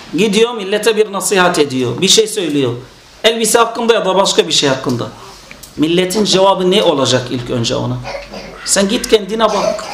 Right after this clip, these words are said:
Diliyle insan söylemezse kalbin de söyler. Bu insan yine et-, e, etkisi olmaz. Peki o yanlış bir şey söyledi mi onlara? Yok. Doğru söylüyor. Ama ondan kabul edilmez.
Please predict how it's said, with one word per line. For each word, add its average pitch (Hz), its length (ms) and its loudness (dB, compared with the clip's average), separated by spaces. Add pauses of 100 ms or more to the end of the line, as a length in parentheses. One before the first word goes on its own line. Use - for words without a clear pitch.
(1300)
Diliyle 214 420 2
insan 214 280 4
söylemezse 185 680 2
kalbin 196 340 0
de - 80 2
söyler. 120 340 0 (1160)
Bu 175 180 0
insan 175 340 2
yine 165 140 0
et-, 143 220 0 (100)
e, 131 100 2
etkisi 131 600 0
olmaz. 113 580 -2 (640)
Peki 202 240 2
o 202 120 2
yanlış 240 400 4
bir 220 40 0
şey 220 180 2
söyledi 214 380 0
mi 214 120 0
onlara? 202 640 0 (540)
Yok. 208 440 -2 (400)
Doğru 190 260 4
söylüyor. 180 460 2 (680)
Ama 185 260 4
ondan 185 380 2
kabul 156 240 2
edilmez. 110 600 -4